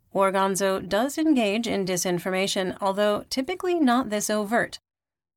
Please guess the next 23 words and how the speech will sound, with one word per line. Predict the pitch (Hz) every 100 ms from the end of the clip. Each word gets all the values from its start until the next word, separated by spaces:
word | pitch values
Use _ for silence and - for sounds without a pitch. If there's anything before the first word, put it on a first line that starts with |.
| _
We | 180 175 175
can't | 214 208
identify | 202 185 190 196 196 180
a | 175
second | 196 180 165
source | - 233 254
for | - 214
the |
claim, | 202 196 185 175
though, | 170 185 - _ _ -
and | 175 175
if | 170
this | 208
were | - 190
accurate, | 190 202 196 185 - _ -
Rogov | 202 285 339 294
wouldn't | 233 262 262
keep | 240 226 -
quiet | - 269 202 220
about | 208 180 170
the |
success. | 170 180 - - - - _ _ _ _ _ _ _
So, | - 170 165 165